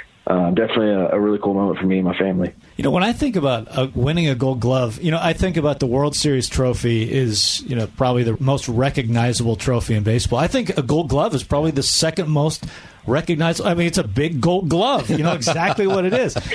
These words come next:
Speaker 2: So, what have you done with the Gold Glove? Where is it right now?
Speaker 1: I've actually, I haven't received it yet.
Speaker 2: Oh, okay.
Speaker 1: Um, so I think, uh, I was told, you know, hopefully get to receive it during the season and get, get presented to me then, and,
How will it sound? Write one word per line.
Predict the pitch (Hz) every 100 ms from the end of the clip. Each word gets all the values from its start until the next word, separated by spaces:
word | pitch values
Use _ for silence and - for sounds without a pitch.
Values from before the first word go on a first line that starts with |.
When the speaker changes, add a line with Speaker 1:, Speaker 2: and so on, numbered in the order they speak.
| 156
Speaker 2:
So, | 220 202 - - -
what | 147 240
have | 233 277
you | 226 226
done | 160 208 214
with | 202 185
the | 185
Gold | 147 180 180
Glove? | 139 170 160 127
Where | 170 214
is | 190 180 170
it |
right | 151 143 139
now? | 135 123 87 - - -
Speaker 1:
I've | - 139 151
actually, | 147 - 135 110
I | 120
haven't | 127 135 131
received | 117 - 131 98
it | 90
yet. | 98 87 - -
Speaker 2:
Oh, | 143 113
okay. |
Speaker 1:
Um, | 101 101 95 98 -
so | 101
I | 98 80 101
think, | - 110 -
uh, | 104 92 90
I | 104
was | 101
told, | - 113 104 98
you | 107
know, | 101
hopefully | 107 - 104
get | 98
to | -
receive | 101 - 107 98
it |
during | 104 101
the | 92
season | 98 98
and | 98
get, | 95 95 - -
get | 104 95
presented | 104 98 101
to | 104
me |
then, | 92 95 101
and, | 95